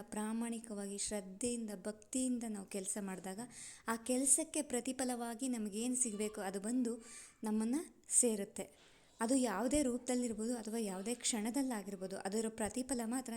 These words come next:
ನಮ್ಗೆ ಸಿಕ್ಕೇ ಸಿಗುತ್ತೆ ಅಲ್ವಾ? ಹಾಗೇನೆ my dears, ಇಮ್ಯಾಜಿನ್ ಮಾಡ್ಕೊಳ್ಳಿ, ನೋಡಿ, ತಂಪನೆಯ ತಂಗಾಳಿ, ಆ ಬೆಳದಿಂಗಳ ಬೆಳಕನ್ನ ಬೀರ್ತಾ ಇರುವಂತಹ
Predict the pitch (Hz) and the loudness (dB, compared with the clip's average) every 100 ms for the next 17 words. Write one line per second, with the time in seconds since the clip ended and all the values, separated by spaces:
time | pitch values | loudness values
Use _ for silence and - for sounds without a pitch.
0 | 226 220 214 277 285 - 226 220 214 202 | -4 -2 0 -2 -4 -2 0 0 -2 0
1 | 196 185 - 185 - 190 185 208 220 - | -2 -4 -6 -8 -4 -4 -2 -2 -4 -10
2 | - - - 226 185 185 185 254 254 - | -20 -20 -6 -2 -2 -4 -4 -6 -8 -18
3 | - 208 214 208 208 208 - - - - | -4 0 2 2 2 4 4 2 -14 -20
4 | - _ _ - _ 254 254 277 262 220 | -20 _ _ -20 _ 4 6 6 4 2
5 | 202 - 190 202 277 - - - 214 202 | -2 -2 -4 -2 -4 -10 -12 -2 0 2
6 | 240 285 - - _ _ _ - 214 220 | -2 -6 -14 -20 _ _ _ -6 -2 0
7 | 233 254 254 254 233 226 214 202 190 196 | 0 0 0 0 0 0 -2 -4 -4 -4
8 | 190 185 202 262 - - _ _ _ - | -4 -4 -4 -6 -10 -20 _ _ _ -10
9 | 214 208 190 208 208 233 240 240 226 220 | -4 -2 0 0 0 0 0 -2 -4 -4
10 | 196 202 - 214 214 220 240 247 196 208 | -6 -6 -6 -2 0 0 0 -2 -4 -4
11 | 214 - 208 196 190 196 185 196 | -4 -6 -6 -6 -6 -8 -8 -8